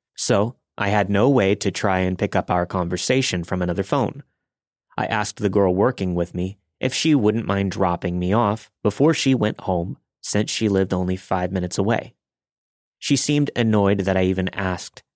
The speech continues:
and refused. We hardly knew each other, as I had just recently started working there. But I was taken aback by her strong reaction.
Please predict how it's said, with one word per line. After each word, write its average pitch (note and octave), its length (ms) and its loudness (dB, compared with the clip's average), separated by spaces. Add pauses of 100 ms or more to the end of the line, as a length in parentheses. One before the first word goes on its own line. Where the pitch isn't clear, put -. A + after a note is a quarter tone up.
(300)
and G2 120 -2
refused. F#2+ 600 -2 (880)
We G#2 140 2
hardly F#2+ 280 2
knew F#2 140 2
each F2 140 -2
other, E2+ 280 -8 (320)
as G2 160 0
I F#2+ 120 2
had F2+ 200 -2
just A#2 300 0
recently G2 440 0
started F#2+ 340 -2
working G2 400 -2
there. - 260 -6 (580)
But A2+ 140 2
I D#3+ 140 2
was F3+ 200 2
taken D3+ 300 0
aback B2+ 400 0
by F2+ 160 0
her E2+ 140 -4
strong C3+ 500 0
reaction. G2 720 -2